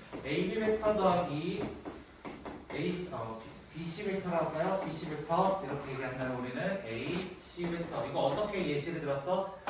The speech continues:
내가 집에서 어디를 거쳐서 학원으로 올 때 결국 내 위치는, 내 위치는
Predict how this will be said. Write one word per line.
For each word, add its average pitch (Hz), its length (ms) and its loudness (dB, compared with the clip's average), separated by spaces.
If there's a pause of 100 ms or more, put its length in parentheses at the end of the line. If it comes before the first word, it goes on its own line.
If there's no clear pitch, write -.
(160)
내가 143 600 4
집에서 170 880 4
어디를 135 320 -2
거쳐서 127 340 -6
학원으로 170 460 2
올 104 200 -2
때 117 240 -4
결국 131 240 -4
내 131 220 -2
위치는, - 800 -4 (100)
내 120 180 -4
위치는 123 640 -4